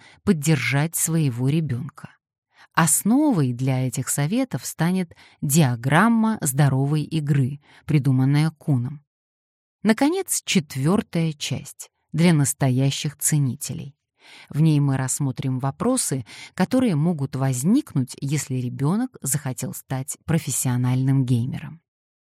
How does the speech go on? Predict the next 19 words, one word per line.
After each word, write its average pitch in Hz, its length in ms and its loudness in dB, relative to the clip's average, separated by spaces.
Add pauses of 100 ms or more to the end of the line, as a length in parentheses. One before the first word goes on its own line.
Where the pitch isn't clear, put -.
(320)
Часть 320 320 2
ответов 277 640 -4
в 139 140 -2
этой 135 200 -2
книге 135 640 0
обоснована 196 640 0
множеством 196 840 -2
научных 135 560 -4
работ, 135 480 -6 (300)
а 151 100 0
другая 127 640 -2 (420)
является 156 580 2
личным 143 520 0 (100)
опытом 196 540 -2
и 156 100 -2
знаниями 160 720 -2 (120)
Куна 143 540 -2
и 170 160 -2
Дейрдре. 135 760 -2